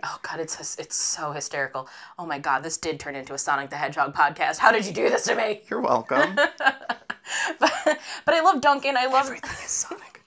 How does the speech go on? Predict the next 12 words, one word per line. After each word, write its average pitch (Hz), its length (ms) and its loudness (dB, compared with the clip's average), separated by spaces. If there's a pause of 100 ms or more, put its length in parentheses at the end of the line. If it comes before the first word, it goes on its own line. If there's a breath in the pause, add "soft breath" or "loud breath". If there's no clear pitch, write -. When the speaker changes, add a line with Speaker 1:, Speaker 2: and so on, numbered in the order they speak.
(120)
Speaker 1:
<laughs> - 140 -8
I 262 40 -6
love 254 240 4
that 269 160 2
we 277 320 -4
have 226 340 2 (400 loud breath)
sort 254 300 2
of 233 200 2
this, 202 460 -2
this 208 220 -4
perspective 185 1000 0 (480 loud breath)
of, 170 440 6